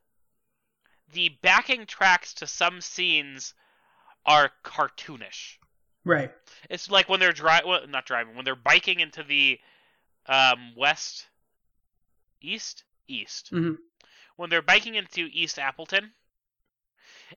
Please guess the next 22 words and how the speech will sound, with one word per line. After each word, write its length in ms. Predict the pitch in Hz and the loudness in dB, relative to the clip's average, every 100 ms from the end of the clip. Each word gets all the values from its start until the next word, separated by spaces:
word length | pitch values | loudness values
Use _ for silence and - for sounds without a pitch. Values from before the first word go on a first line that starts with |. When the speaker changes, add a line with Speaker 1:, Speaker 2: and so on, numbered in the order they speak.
| - | 0
Speaker 1:
and 120 | 180 | 2
it's 100 | 175 | 2
playing, 280 | - 190 185 | 0 4 6
like, 200 | 175 - _ _ _ _ _ | 4 0 _ _ _ _ _
supervillain 920 | - - - 196 214 202 202 208 214 208 | -18 -14 -10 -4 0 4 4 4 2 2
music, 440 | 220 220 233 - | -2 0 -2 0
like 400 | 196 170 - - _ _ _ _ _ - _ - _ - | 4 4 2 -16 _ _ _ _ _ -20 _ -20 _ 2
Speaker 2:
That 140 | 190 | 6
was 120 | 190 | 6
pretty 220 | - 190 | 4 2
funny, 280 | 160 160 131 | 2 2 0
though. 160 | 127 123 - - | -4 -8 -12 -2
Speaker 1:
Or, 100 | 226 | 6
uh, 100 | 240 247 302 269 | 6 6 0 4
it 60 | 294 | 2
was 0 | |
Speaker 2:
It 20 | |
was 140 | 247 | 2
Speaker 1:
hilarious 480 | - 233 320 320 180 | -2 4 6 8 8
Speaker 2:
good. 420 | 190 165 135 - - | 10 10 8 -2 2
Speaker 1:
and 240 | 226 190 175 151 135 - | 2 2 -16 -20 -10 4
didn't 300 | 254 311 | 8 6